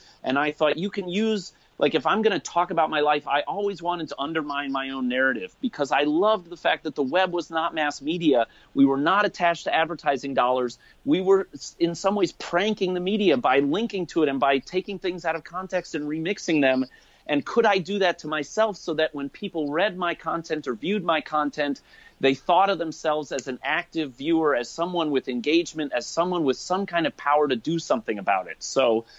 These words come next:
I thought I could use video to make narrative that undermined itself in an amusing way, because I could be talking, and then my vision was if I had a green screen. So I got a green screen. This was really exciting for me, 'cause if I got a green screen, then I could stand in front of it, tell a story,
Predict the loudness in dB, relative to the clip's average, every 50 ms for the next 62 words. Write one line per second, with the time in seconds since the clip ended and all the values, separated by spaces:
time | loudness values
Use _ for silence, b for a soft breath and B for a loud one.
0 | B B B B B -2 0 0 0 2 2 2 2 2 0 -2 -6 -8 -12 -10
1 | -12 -12 -12 -4 -2 -2 -2 0 -2 -2 -2 -4 -6 -10 -8 -6 -8 -8 -8 -6
2 | -4 -2 -2 0 0 -2 0 0 0 0 0 -2 -2 -2 -4 -2 -2 -2 -2 -2
3 | -2 -2 -4 -6 -2 2 4 4 4 2 0 -4 -4 -2 -2 -2 -2 -2 0 -2
4 | -2 -2 -2 0 2 4 4 6 6 4 2 b b b b b b _ 0 2
5 | 2 2 0 2 2 0 0 0 -2 0 0 -2 -2 0 2 4 4 4 2 0
6 | -2 -4 -2 -2 -2 -2 -2 0 0 0 0 2 0 0 0 0 -2 0 0 0
7 | -2 -2 -8 _ -6 -4 -2 -2 -2 -2 -2 -2 -2 -4 -4 -8 -6 -4 -4 -2
8 | -2 -4 -4 -6 -8 -10 -12 -12 -12 -12 -16 -6 0 2 2 2 4 2 2 2
9 | 0 -2 -4 -8 -6 -6 -6 -6 -8 -10 -10 -8 -8 -6 -4 -4 -6 -4 -6 -8
10 | -4 2 2 4 4 6 6 4 4 2 B B B B B B -4 -4 0 0
11 | 2 2 2 2 0 -2 -2 -2 -2 -2 -4 -6 -6 -2 -2 0 2 2 0 0
12 | -2 -4 -4 -4 -2 -4 -4 -4 -6 -6 -4 -4 -4 -4 -4 -4 -6 -8 -8 -8
13 | -6 -6 -4 -4 -2 -2 -2 -4 -2 -2 -2 -2 0 -2 -4 -8 _ -2 0 2
14 | 2 2 0 -4 -2 2 4 4 6 4 4 2 0 0